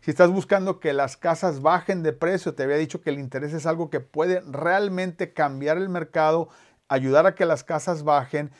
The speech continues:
Y bueno, vamos a repasar el día de hoy qué pudiera ser esa diferencia para que tengas tú la diferencia. Si compras en este momento, si tienes el interés que está ahorita aproximadamente tres, tres por ciento, o si te esperas a que el interés suba,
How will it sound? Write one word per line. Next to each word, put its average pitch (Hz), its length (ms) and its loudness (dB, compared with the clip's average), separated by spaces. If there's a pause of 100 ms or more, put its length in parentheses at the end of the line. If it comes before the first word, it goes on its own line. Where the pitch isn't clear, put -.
(200)
Y 196 80 -4
bueno, 214 320 4
vamos 196 380 6
a 226 40 8
repasar 185 420 4
el 196 100 0
día 190 100 4
de 185 80 4
hoy 190 300 2
qué 196 160 6
pudiera 190 420 4
ser 175 340 0
esa 175 260 0
diferencia 143 680 -2
para 127 220 -2
que 135 80 -4
tengas 180 400 -2 (380)
tú 226 120 2
la 240 140 6
diferencia. 180 500 2
Si 139 240 -6
compras 262 480 0
en 208 80 -2
este 214 220 0
momento, 165 640 -4 (180)
si - 180 -12
tienes 202 280 0
el 226 100 4
interés 170 380 -2
que - 100 -4
está 147 160 -2
ahorita 180 240 2
aproximadamente 165 800 -2
tres, 175 260 -2 (240)
tres 175 240 0
por 185 220 -4
ciento, 156 500 -2 (560)
o 160 140 6
si 185 140 0
te 180 120 2
esperas 247 560 6
a 175 120 -6
que 175 80 -2
el 170 80 -2
interés 165 360 0
suba, 226 540 2